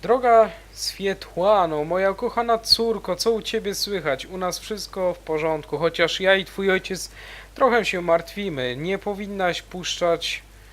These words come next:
Nie powinniśmy puszczać cię na tę wyspę. Pojawiły się plotki, że kś, i to nie tylko tam, ale kś”.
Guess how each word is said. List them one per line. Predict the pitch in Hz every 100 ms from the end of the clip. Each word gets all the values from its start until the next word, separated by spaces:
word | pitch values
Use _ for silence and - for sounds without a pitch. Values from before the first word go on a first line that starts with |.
| - - - - - - - - - - -
Nie |
powinniśmy | 156 196 202 247 - 202
puszczać | 151 220 214 185 -
cię | 185
na | 180 180 180
tę | 180 175 160
wyspę. | 156 196 - - 147 131
Pojawiły | - 175 175 208
się | 190 202 165
plotki, | 190 185 - 165
że | 160 170 170 - - - -
kś, | - - - - - - - - - - - -
i |
to | 156 185
nie | 185
tylko | 175 190 185 180
tam, | 175 175 175
ale | 170 170 165
kś”. | - - - - - -